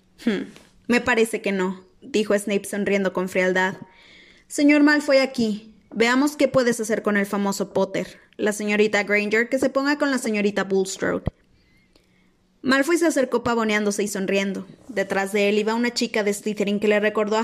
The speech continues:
Harry una foto que había visto en vacaciones con las brujas. Era alta y robusta y su poderosa mandíbula sobresalía con hostilidad. Hermione la saludó con una débil sonrisa que la otra no le devolvió. «Pónganse frente a sus contrincantes»,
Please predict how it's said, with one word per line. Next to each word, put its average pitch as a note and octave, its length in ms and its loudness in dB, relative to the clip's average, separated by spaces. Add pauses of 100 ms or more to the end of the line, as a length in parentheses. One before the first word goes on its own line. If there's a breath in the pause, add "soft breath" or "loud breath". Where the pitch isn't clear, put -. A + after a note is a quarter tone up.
Harry B3 200 0
una C4+ 180 0
foto C4+ 260 2
que C4 80 2
había A3 180 4
visto G#3+ 240 -2
en G#3 60 -2
vacaciones F#3+ 540 -4
con F#3 120 -4
las F3+ 200 -2
brujas. F#3+ 500 -2 (420 soft breath)
Era G3+ 380 2
alta G3+ 240 0
y A3 60 4
robusta G3 520 0
y A3 40 2
su A3 160 -4
poderosa B3 420 2
mandíbula G#3+ 480 2
sobresalía F#3+ 540 -2
con F#3 160 -4
hostilidad. F#3 580 -2 (720 soft breath)
Hermione G#3 500 2
la G#3+ 120 2
saludó G3+ 360 -2
con G#3 140 -2
una G3+ 180 0
débil G3+ 280 0
sonrisa G3 500 -4
que G#3 120 -2
la G3 160 0
otra F#3 200 -4
no F#3+ 160 -4
le F#3+ 140 0
devolvió. F3 500 0 (960 soft breath)
«Pónganse D#4+ 440 4
frente E4 240 2
a D4 60 4
sus C4+ 180 -4
contrincantes», G#3 1040 -2